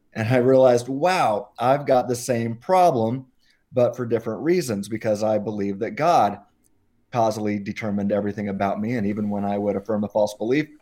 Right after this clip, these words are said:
I believe that God made that happen. And therefore, it would be impossible for me to infer or affirm a better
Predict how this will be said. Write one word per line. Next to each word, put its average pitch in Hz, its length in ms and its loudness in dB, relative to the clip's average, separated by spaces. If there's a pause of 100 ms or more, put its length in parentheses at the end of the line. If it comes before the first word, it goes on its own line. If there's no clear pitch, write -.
(360)
I 107 80 0
believe 113 300 2
that 120 240 4 (180)
God 110 260 2
made 110 180 2
that 110 160 4
happen. 139 400 2
And 113 200 -6
therefore, 110 560 2 (480)
it 143 140 4
would 147 160 4
be 117 120 6
impossible 113 580 2
for 117 140 -6
me 107 260 -4 (100)
to 107 480 -4 (140)
infer 104 480 -2
or 110 200 0
affirm 98 280 -4
a 101 40 -4
better 101 420 -4